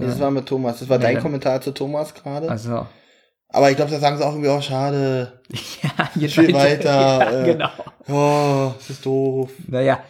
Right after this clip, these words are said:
Speaker 2: Und er sagt halt, dass er morgen spielt und was er mehrmals betont, dass sein Musikinstrument nicht so wertig ist für dieses Musikstück.
Speaker 1: Der Grund, warum er es sagt, wird nachher noch ganz, ganz lustig
Speaker 2: Hm.
Speaker 1: und interessant.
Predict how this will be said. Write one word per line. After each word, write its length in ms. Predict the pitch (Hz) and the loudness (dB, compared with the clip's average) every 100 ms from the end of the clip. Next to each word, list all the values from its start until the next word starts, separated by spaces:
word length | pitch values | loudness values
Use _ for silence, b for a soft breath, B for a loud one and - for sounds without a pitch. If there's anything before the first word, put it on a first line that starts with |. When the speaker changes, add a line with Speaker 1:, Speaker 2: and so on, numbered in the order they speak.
| _ | _
Speaker 2:
Und 160 | 175 180 | 2 4
er 100 | 165 | 4
sagt 220 | 160 160 | 2 2
halt, 120 | 156 | 0
dass 140 | 135 131 | 0 0
er 80 | |
morgen 320 | 127 147 220 247 | 0 0 0 -4
spielt 560 | - - 214 - - _ _ | -10 -6 -4 -4 -8 _ _
und 680 | 160 156 165 170 175 - - _ _ _ | 2 6 6 4 -2 -8 -20 _ _ _
was 220 | 135 139 151 | -2 0 2
er 80 | |
mehrmals 460 | 147 147 156 151 - | 2 2 2 0 0
betont, 580 | 147 - 147 156 156 - b b b _ _ - | -4 -2 0 0 -2 -8 b b b _ _ -2
dass 440 | 135 131 - - _ _ _ _ _ _ _ _ _ _ | 0 0 -10 -20 _ _ _ _ _ _ _ _ _ _
sein 500 | - 135 123 120 - - | 0 4 4 2 -2 0
Musikinstrument 960 | 131 113 175 120 120 123 120 135 - | 2 4 2 2 0 -2 0 -2 -2
nicht 200 | 131 131 | -4 -4
so 160 | - 120 | -4 2
wertig 420 | 123 123 - 135 | 2 2 0 -4
ist 180 | - 123 | -6 -4
für 120 | - | -2
dieses 300 | 120 123 123 | -2 -2 0
Musikstück. 680 | 127 113 127 - - - - B B B B B | 0 2 2 0 -2 -4 -8 B B B B B
Speaker 1:
Der 80 | 123 | 4
Grund, 360 | - - 151 175 | 4 4 4 6
warum 140 | 135 127 | 4 4
er 60 | |
es 120 | 117 - | 2 4
sagt, 380 | 107 120 - | 4 4 0
wird 140 | 123 110 | -4 -2
nachher 320 | 110 104 107 | -4 0 0
noch 260 | 107 98 - | 0 -2 -2
ganz, 220 | 98 104 | -4 -2
ganz 220 | 98 95 | -6 -4
lustig 480 | 104 101 - 87 - | -4 -6 -8 -10 -8
Speaker 2:
Hm. 80 | 110 | -8
Speaker 1:
und 100 | 69 | -8
interessant. 560 | 101 95 90 90 92 | -8 -6 -4 -4 -6